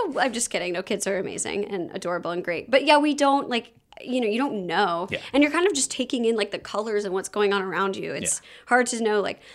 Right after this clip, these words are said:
Speaker 1: this is unique experience seeing
Speaker 2: Exactly.
Speaker 1: animals like this. And I also think, honestly, since I've been able to go on this safari for so long, like, as a kid, 'cause I'm very lucky and my parents took me to Disney,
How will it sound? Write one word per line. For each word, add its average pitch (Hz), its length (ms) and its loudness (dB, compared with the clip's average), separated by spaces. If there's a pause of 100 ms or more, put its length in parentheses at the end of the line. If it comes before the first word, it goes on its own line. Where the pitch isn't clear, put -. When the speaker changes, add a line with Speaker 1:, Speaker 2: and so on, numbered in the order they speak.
(140)
Speaker 1:
this 403 240 4
is 320 180 2
unique 247 440 0
experience 233 680 -2
seeing 214 220 0
Speaker 2:
Exactly. - 180 -4
Speaker 1:
animals 185 300 -4
like - 160 -12
this. - 340 -6
And 269 100 6
I 269 240 4
also 269 360 0
think, 208 320 -2
honestly, 226 580 -2 (380)
since 262 220 -2
I've 247 140 2
been 233 100 0
able 220 220 2
to 214 80 -2
go 190 220 -2
on 190 120 0
this 190 160 0
safari 180 600 -2
for 208 160 -4
so 196 420 -4
long, 190 600 -2 (140)
like, 196 240 -2
as 196 200 -4
a 185 40 -10
kid, 208 460 -6
'cause 202 160 -10
I'm 185 100 -4
very 175 200 -4
lucky 175 280 -6
and 196 80 -2
my 180 60 -8
parents 170 320 -6
took - 160 -10
me 185 80 -6
to 175 80 -8
Disney, 240 460 -6